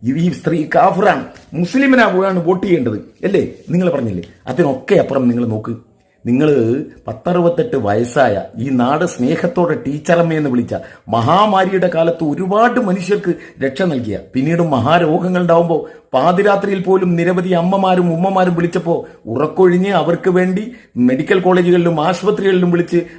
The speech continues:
അവരുടെ മക്കളെ, അവരുടെ സഹോദരിമാരെ ഒക്കെ ജീവൻ തിരിച്ചു കൊടുക്കാൻ മുൻപന്തിയിൽ നിന്ന് എന്ന് അനുഭവ സാക്ഷ്യമുള്ള ജനം പറഞ്ഞ പ്രിയപ്പെട്ട ടീച്ചറമ്മ,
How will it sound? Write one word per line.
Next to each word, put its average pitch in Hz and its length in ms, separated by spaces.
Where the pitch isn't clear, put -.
അവരുടെ 151 220
മക്കളെ, 151 480
അവരുടെ 120 280
സഹോദരിമാരെ 143 680
ഒക്കെ 143 240
ജീവൻ 190 340
തിരിച്ചു 180 280
കൊടുക്കാൻ 170 380
മുൻപന്തിയിൽ 185 580
നിന്ന് 180 200
എന്ന് 180 200
അനുഭവ 247 480
സാക്ഷ്യമുള്ള 185 600
ജനം 175 300
പറഞ്ഞ 160 360
പ്രിയപ്പെട്ട 151 720
ടീച്ചറമ്മ, 156 640